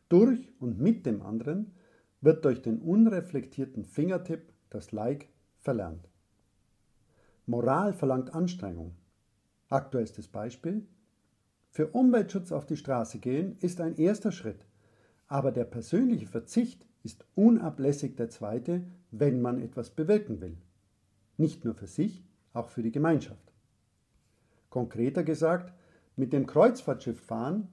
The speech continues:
und dafür eine C O zwei Abgabe bezahlen, ist nichts anderes als moderner Ablasshandel.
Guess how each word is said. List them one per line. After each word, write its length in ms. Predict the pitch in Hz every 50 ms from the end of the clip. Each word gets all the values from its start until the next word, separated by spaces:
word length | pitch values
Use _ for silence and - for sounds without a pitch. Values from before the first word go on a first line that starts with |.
| _ _ _
und 220 | 135 135 127 131
dafür 340 | 143 143 151 147 175 165 -
eine 240 | 131 131 127 123 127
C 180 | - - 135
O 80 | 127 120
zwei 380 | 117 - - 139 165 220 185 -
Abgabe 420 | - - - 123 117 117 110 120
bezahlen, 720 | 113 - 113 - - - 113 117 135 156 180 202 214 202
ist 300 | - 143 - - - -
nichts 480 | 151 165 202 262 254 - - - - _
anderes 500 | - 139 160 160 160 160 156 151 - -
als 220 | - 127 117 -
moderner 560 | 120 113 107 98 117 123 139 156 156 147 147 -
Ablasshandel. 720 | - 127 120 - 113 104 92 - - 98 101 92 - 107